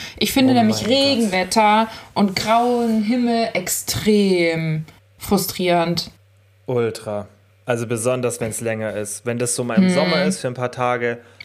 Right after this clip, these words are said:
Speaker 2: alles cool. Aber ich freu mich wirklich jeden Morgen, wenn ich aufwach und ich mach so den Rollladen hoch und ich seh, dass es draußen, dass die Sonne scheint. Also ich, das ist richtig krass, das macht, finde ich, voll viel aus. Ich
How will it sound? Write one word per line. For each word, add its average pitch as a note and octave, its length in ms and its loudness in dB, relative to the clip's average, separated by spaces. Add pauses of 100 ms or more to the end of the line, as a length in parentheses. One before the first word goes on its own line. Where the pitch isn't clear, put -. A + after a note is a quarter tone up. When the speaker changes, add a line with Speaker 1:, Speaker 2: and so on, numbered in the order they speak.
(140)
Speaker 2:
alles A#2 320 -6 (100)
cool. A2 260 -8 (540)
Aber A#2 160 -4
ich A#2 120 -6
freu C#3+ 200 2
mich C#3+ 160 -4
wirklich D3+ 360 -6
jeden D3 260 -6
Morgen, A#2 480 -6
wenn A2+ 120 -6
ich - 220 -14
aufwach C3+ 600 -4
und A#2 120 -10
ich A2+ 120 -14
mach A#2 160 -6
so - 160 -10
den A2 180 -10
Rollladen A#2+ 480 -4
hoch A#2+ 260 -8
und A2 160 -12
ich A2+ 180 -10
seh, B2 180 -4
dass A2+ 180 -6
es G#2+ 140 -12
draußen, A2+ 640 -4 (840)
dass A2+ 140 -4
die A#2+ 100 -4
Sonne A#2+ 280 0
scheint. G#2+ 500 -4 (400)
Also A2+ 160 -6
ich, - 260 -12
das A#2+ 160 -2
ist A#2+ 120 -6
richtig D#3+ 320 -4
krass, C#3 280 -2
das B2+ 100 -8
macht, A#2+ 180 -4
finde C3 160 -4
ich, - 80 -8
voll D3+ 220 -2
viel D3 160 -6
aus. B2 240 -2
Ich G#2 100 -14